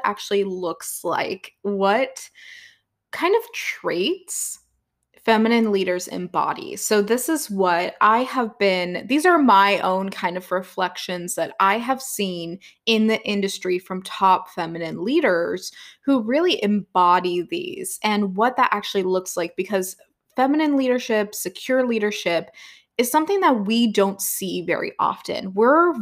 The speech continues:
very accustomed to this kind of wounded leadership, which in my opinion is not leadership at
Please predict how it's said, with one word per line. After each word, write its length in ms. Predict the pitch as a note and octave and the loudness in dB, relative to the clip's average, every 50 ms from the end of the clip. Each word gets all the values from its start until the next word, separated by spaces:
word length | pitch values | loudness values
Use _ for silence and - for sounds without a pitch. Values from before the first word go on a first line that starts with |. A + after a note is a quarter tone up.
| F#3+ F#3+ | -8 -4
very 420 | F#3+ F#3+ F#3+ G3+ G#3+ A3 G#3+ G3 F3 | -2 0 0 2 2 2 2 2 0
accustomed 600 | E3+ - F#3+ F3+ E3+ - - - E3+ D#3+ - - | 0 -2 -4 -6 -6 -6 -6 -8 -6 -8 -6 -8
to 540 | - - G3 F#3 F3 F3 E3+ - E3 F#3+ F#3+ - - - - _ _ - | -4 0 0 0 0 0 -2 -2 -2 -4 -4 -8 -20 -20 -20 _ _ 2
this 280 | G#3 G3+ G3+ - - | 2 2 2 0 -8
kind 240 | - - G#3 G3 F#3+ | -4 -2 -2 0 -2
of 160 | F#3+ F#3 F#3+ | -2 -4 -4
wounded 500 | F#3 F#3 F#3+ F#3 F3+ F3+ F#3 F#3 G3 G3+ | -4 -4 -2 -2 -2 -2 0 2 2 2
leadership, 580 | A3 A3+ A3+ A3 A3+ A3+ A3+ - A#3+ A#3 A3+ A#3 - | 2 2 0 2 0 0 0 0 -2 -2 -2 0 0
which 380 | G3+ F#3 - - - - _ _ _ _ - | 0 0 0 -4 -10 -10 _ _ _ _ -2
in 100 | G#3+ A3 | 0 2
my 140 | A3 A3+ A3+ | 4 4 4
opinion 500 | A3 A3 - A3+ F#3+ F#3+ F#3+ F#3 F3 F3+ | 2 0 -2 -4 -2 -2 -2 -2 -4 -4
is 220 | - F3+ F3+ - | -4 -6 -6 -2
not 220 | F#3 E3 D#3 F#3 | 2 2 2 2
leadership 500 | F3+ F3+ E3+ E3 F#3 - - F3+ F3 - | 2 -2 -4 -4 -4 -6 -6 -8 -6 -8
at 100 | F3+ - | -10 -10